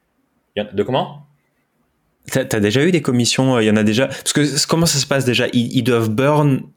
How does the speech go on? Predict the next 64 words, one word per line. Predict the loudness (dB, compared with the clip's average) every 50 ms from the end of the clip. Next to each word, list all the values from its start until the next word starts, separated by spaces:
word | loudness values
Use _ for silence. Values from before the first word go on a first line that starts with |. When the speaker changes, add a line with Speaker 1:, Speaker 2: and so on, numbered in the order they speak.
| _ -4
Speaker 2:
la | -2 -2 -2 -2
clé | -2 -2 -2 0 2 2 0 -2 -4 -12 _ _ _
pour | 0 0 2 2
obtenir | 2 0 0 0 0 2 2 2 2
une | 0 0
commission, | 0 0 0 0 0 0 -2 -2
c'est | -2 -2
ça ? | -2 0
Speaker 1:
Non, | -2 0
non, | 0 0 0 0
même | 0 -2 0
pas. | 0 0 -2 -2 -4
C'est | -6 -4
ça | -4 -4 -4
qui | -4 -6 -8
est, | -8 -8
c'est | -10 -6
ça | -6 -4 -4
qui | -2 -2
est | -4 -2
cool. | -2 -4 -4 -4
C'est | -6 -8 -6
qu'en | -4 -4 -4 -2
fait, | -2 -4 -4 -4 -4 -4
il |
y | -4
en | -2
aura | -2 -2 -4
toujours | -4 -4 -4 -4 -4
cent. | -2 -4 -6 -6 -6 -10 -16 -20 -20 _ _ _
Parce | -10 -8
que, | -6 -4
imaginons, | -4 -2 -2 -2 -2 -2 -2 -2 -2 0 0
euh, | 0 -2
après, | -4 -4 -4 -6 -6
t'en | -6 -6 -6 -4
as, | -4 -4 -4 -4 -4 -4 -4 -6 -8
t'en | -8 -8 -4
as | -2 -2 -2 -2 -2 -2 -4 -4
quatre-vingt-dix-neuf | -4 -6 -6 -4 -6 -6 -2 -2 -2 -2 -4
qui | -6 -6 -4
burn | -2 0 0 0 -2
et |
il | -4
n'y | -6
en | -8
a |
plus | -8 -8 -10 -8
qu'un. | -6 -4 -4 -4
Je | -6
veux | -6
dire, | -6 -8 -8
ça | -6 -8
doit, | -10 -10 -10
il | -14 -16
n'y | -16
a | -16
plus | -18 -14
qu'une | -14 -10 -8
personne | -8 -10 -8 -8 -8 -8 -8
qui | -10 -16
pourrait | _ _ -8 -6 -4 -4
avoir | -4 -4 -6 -6 -6 -4 -6 -6 -6 -6
un, | -10 -12 -12